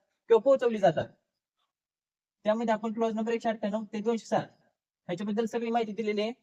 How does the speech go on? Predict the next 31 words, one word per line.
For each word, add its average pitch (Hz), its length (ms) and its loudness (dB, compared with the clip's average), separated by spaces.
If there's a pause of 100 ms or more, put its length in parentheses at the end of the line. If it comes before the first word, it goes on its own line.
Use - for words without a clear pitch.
(500)
कुठल्या 214 220 0
क्लॉज 208 180 2
मध्ये 202 200 -6
काय 214 200 4
आहे 202 140 4
ते - 220 -6
आपण 202 200 0
आता 208 140 -2
एक 202 100 -8
एक, 214 120 -6
एक, 208 120 -14
एक 196 100 -20
पाहूया. 180 260 4 (680)
आता 190 280 -2 (160)
आपण 185 220 -4
पहिल्यांदा 214 360 -2
बघणार 208 220 -2
आहे 190 80 -6
बघा, 196 200 -2 (1000)
क्लॉज 208 220 0
नंबर 226 240 -2 (100)
एकशे 226 300 -6 (180)
अठ्ठ्याण्णव. 190 420 -2 (560)
आता 156 140 -4
क्लॉज 226 240 -2
नंबर 247 200 -4
एकशे 247 160 -4
अठ्ठ्याण्णव 220 340 -2
मध्ये 208 140 -6
काय 220 100 0
दिलंय 202 280 -4